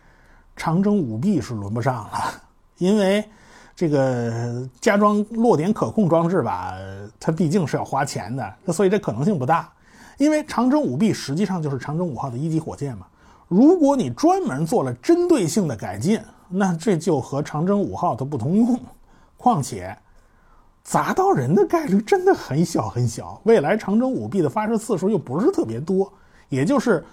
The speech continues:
往近地轨道发射大型的空间站舱段的时候，它会用得上，所以它不值得去改进。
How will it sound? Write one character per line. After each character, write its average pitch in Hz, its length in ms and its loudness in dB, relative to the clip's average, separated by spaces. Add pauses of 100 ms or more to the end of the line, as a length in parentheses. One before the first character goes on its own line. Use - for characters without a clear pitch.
(120)
往 139 220 -2
近 220 220 2
地 165 140 2
轨 117 160 -4
道 131 160 -2
发 170 240 -2
射 143 160 -2 (100)
大 - 220 -2
型 131 240 -4
的 127 180 -2
空 185 180 -2
间 190 160 2
站 180 200 -2
舱 202 280 -2
段 220 220 0
的 113 80 -4
时 113 100 -10
候， 110 320 -8
它 123 120 -12
会 120 140 -4
用 117 100 -4
得 113 80 -6
上， 127 180 -4 (240)
所 - 100 0
以 - 40 4
它 285 60 -2 (100)
不 440 100 2 (140)
值 120 200 -6
得 254 160 0
去 160 200 -6
改 - 220 -14
进。 95 200 -16